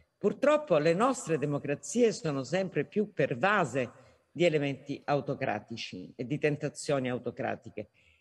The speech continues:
Più di tutti lo dovrebbero sapere gli americani, perché hanno avuto Trump, che loro chiamavano per l'appunto autocrate, ma lo dobbiamo sapere benissimo anche noi, perché ne abbiamo avuto esempi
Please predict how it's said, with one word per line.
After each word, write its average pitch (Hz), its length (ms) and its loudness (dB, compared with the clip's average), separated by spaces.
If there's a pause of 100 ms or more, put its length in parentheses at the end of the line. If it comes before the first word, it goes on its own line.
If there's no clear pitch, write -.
Più 233 160 4
di 226 140 0
tutti 285 280 0
lo 220 120 4
dovrebbero 139 520 2
sapere 135 400 0
gli 120 100 0
americani, 127 680 0
perché 139 240 -6
hanno 135 120 -2
avuto 123 280 -2
Trump, 123 680 -2 (380)
che 202 120 2
loro 135 360 2
chiamavano 123 600 0
per 135 180 -4
l'appunto 127 640 -4
autocrate, 131 800 0
ma 208 120 0
lo 190 80 4
dobbiamo 143 300 2
sapere 131 320 -2
benissimo 127 420 -4
anche 117 200 -2
noi, 175 300 2
perché - 320 -10 (520)
ne 151 120 2
abbiamo 139 220 4
avuto 143 260 0
esempi 131 640 -2